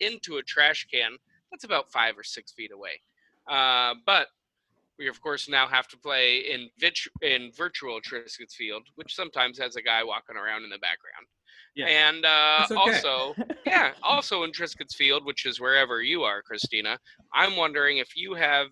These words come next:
Speaker 1: a, something you can throw something
Speaker 2: Something
Speaker 1: into.
Speaker 2: into.
Speaker 1: Like a trash,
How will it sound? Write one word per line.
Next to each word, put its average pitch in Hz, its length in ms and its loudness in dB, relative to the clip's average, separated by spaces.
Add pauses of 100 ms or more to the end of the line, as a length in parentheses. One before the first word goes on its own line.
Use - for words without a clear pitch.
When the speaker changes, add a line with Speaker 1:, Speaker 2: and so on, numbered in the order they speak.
(100)
Speaker 1:
a, 127 840 0
something 190 520 -2
you 175 140 -4
can 113 200 -12
throw 156 340 -2
something 165 580 -6
Speaker 2:
Something 143 300 -2
Speaker 1:
into. 160 180 -2
Speaker 2:
into. 107 440 -6 (460)
Speaker 1:
Like 139 200 0
a 117 80 2
trash, - 680 2